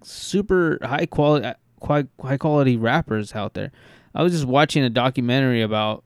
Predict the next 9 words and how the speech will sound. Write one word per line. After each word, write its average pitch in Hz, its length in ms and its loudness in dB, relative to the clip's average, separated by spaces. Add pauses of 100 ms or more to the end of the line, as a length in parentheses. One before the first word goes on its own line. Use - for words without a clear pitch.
(120)
about, 107 380 -2
uh, 101 360 -2
J. 123 240 0
Cole 123 380 -2
and, 104 80 -6
like, 104 160 -8
the 107 120 -4
way, 110 420 -4
like, - 320 -8